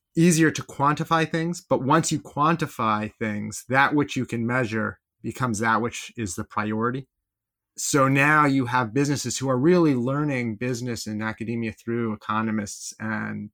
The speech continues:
you know, uh, quantitative analysts. And they're seeing a, a smaller but quantifiable system that they can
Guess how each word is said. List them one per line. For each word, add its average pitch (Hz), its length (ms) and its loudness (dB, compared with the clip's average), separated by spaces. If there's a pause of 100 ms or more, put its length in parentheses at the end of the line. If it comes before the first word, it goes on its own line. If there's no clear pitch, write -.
(280)
you 113 60 -10
know, 98 140 -8 (320)
uh, 104 100 -2
quantitative 120 640 -2
analysts. 113 720 -4 (420)
And 120 540 0
they're 131 180 2
seeing 160 460 2
a, 120 260 0
a 117 80 -4
smaller 135 760 0
but 120 220 -6
quantifiable 113 880 -2
system 131 640 -6
that 117 180 -6
they 113 120 -8
can 104 400 -8